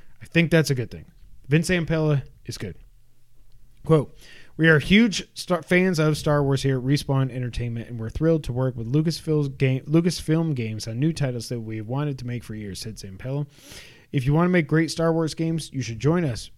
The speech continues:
on our journey," end quote. This trio will be complemented by a bunch of other Star Wars projects, including the P S five console exclusive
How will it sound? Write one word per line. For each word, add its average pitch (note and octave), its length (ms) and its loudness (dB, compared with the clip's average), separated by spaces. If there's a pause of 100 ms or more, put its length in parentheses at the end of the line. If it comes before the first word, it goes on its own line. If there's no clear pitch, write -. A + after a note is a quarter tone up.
on D3 100 2
our E3 100 0
journey," F3+ 420 -4 (340)
end C3 160 -4
quote. - 180 -16 (1040)
This C3+ 120 0
trio E3+ 340 6
will D#3+ 260 4
be D#3 300 4
complemented C3+ 640 0
by B2 120 -4
a A#2 60 -4
bunch C3 220 -2
of A#2+ 140 -8
other C#3+ 260 -2
Star C3+ 220 -4
Wars B2 200 -4
projects, D#3 560 -2
including C3 380 0
the A2 80 -8
P D3 180 -2
S D3 80 -2
five C3+ 220 -2
console C3+ 340 -4
exclusive E3 640 -6